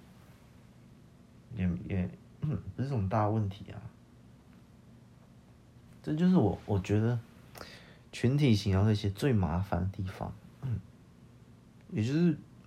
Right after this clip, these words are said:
<clears throat> 我才会从以前的一开始转换成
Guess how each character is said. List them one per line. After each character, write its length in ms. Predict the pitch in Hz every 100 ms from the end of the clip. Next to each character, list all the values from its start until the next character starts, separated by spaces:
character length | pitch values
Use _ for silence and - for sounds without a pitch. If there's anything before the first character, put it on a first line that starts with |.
| -
<clears throat> 360 | - 156 - -
我 140 | 110
才 180 | 110 143
会 60 | 180
从 160 | 175
以 60 | 110
前 200 | 92 95
的 60 | 92
一 300 | 123 113 117 - - - - -
开 180 | - -
始 60 | 147
转 160 | 107
换 140 | 85 104
成 240 | 104 87